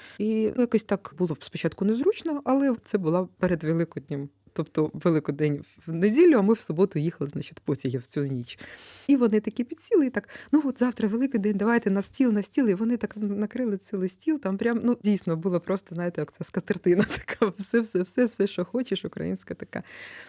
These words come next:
душа. І вони там: «Давайте, давайте, давайте». І поки ми їхали, за дві години вони перейшли чисто на українську мову. Вони почали спілкуватися українською. Ну, розмови були, знаєте, як купе. Їдеш в купе, розмови про все, що на світі.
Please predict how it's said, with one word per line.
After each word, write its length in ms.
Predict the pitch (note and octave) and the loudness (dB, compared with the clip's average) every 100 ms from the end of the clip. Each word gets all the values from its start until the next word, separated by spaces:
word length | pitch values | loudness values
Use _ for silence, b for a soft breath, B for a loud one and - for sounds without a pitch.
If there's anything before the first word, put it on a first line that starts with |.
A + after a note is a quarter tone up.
| B - | B -8
душа. 300 | E3+ - D4+ | -6 -2 -2
І 60 | |
вони 200 | F#3 F3+ | 0 -4
там: 160 | F3 F3 | -4 -6
«Давайте, 320 | F3+ D#3+ E3+ | -6 -6 -6
давайте, 340 | D#3 D#3 - - | -8 -8 -10 -10
давайте». 380 | A#3+ F#4+ - C#4 B B _ | -6 -6 -6 -12 B B _
І 180 | C4+ D#4 - - - | -2 -2 -4 -16 -4
поки 320 | A#3 A#3 G3+ | 0 0 -2
ми 140 | F#3+ F#3+ | -4 -2
їхали, 600 | A3+ D#4 F4+ E4 E4 A3 | -4 -4 -2 -2 0 0
за 100 | G3+ | -2
дві 160 | G3+ | -2
години 460 | F3+ F#3+ G#3+ C4+ A#3+ | -4 -2 -2 -2 -2
вони 200 | F3+ F#3+ | -4 -6
перейшли 500 | F#3+ F3 - G#3+ B3 - - _ | -6 -10 -6 -6 -6 -10 -20 _
чисто 340 | - G#3+ - F#3 | -16 -14 -14 -14
на 60 | D#3 | -14
українську 440 | - D3+ - - | -12 -14 -12 -14
мову. 280 | C3+ C#3 E3 _ _ _ | -14 -16 -18 _ _ _
Вони 140 | D#3+ G#3+ | -8 -8
почали 320 | - - D3 | -8 -10 -12
спілкуватися 600 | - - D3+ C#3 - - | -12 -16 -12 -12 -12 -18
українською. 520 | - C4+ F#4+ - C#4+ C#4+ B B B B _ _ - | -12 -12 -12 -12 -14 -14 B B B B _ _ -4
Ну, 200 | D#4+ E4+ | 0 4
розмови 320 | A#3 C#4+ A#3 | 4 4 2
були, 280 | F#3+ G#3+ G#3 | 2 2 2
знаєте, 240 | C#5 G#3 | 0 -4
як 120 | - | -6
купе. 360 | - - - - - | -8 -8 -12 -12 -8
Їдеш 240 | F#4+ D4 | -4 -6
в 20 | |
купе, 340 | - - F4 F4+ - _ _ | -8 -6 -4 -4 -10 _ _
розмови 360 | G3 A3 C#4 G3+ | -4 -2 -4 -6
про 160 | - | -10
все, 180 | - - | -12 -14
що 160 | - - | -14 -16
на 60 | |
світі. 460 | - C#4 C#4+ - | -12 -10 -10 -10